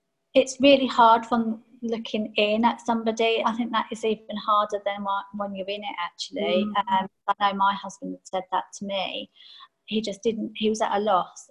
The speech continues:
Speaker 1: and he didn't know what to do and things.
Speaker 2: Yeah.
Speaker 1: Uh, again, with my mum and other friends and things, it, it is so d-, hard when you've seen that bubbly person either go into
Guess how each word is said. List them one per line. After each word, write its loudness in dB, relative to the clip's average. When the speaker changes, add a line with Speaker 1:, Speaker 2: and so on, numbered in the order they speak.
Speaker 1:
and -2
he -8
didn't -8
know -4
what -2
to -12
do 2
and 0
things. -4
Speaker 2:
Yeah. 2
Speaker 1:
Uh, 0
again, 0
with -6
my 0
mum 4
and -6
other -4
friends 2
and -8
things, -2
it, -4
it 0
is -2
so 0
d-, -20
hard 4
when 2
you've -8
seen -4
that 0
bubbly 0
person -2
either 0
go 0
into 0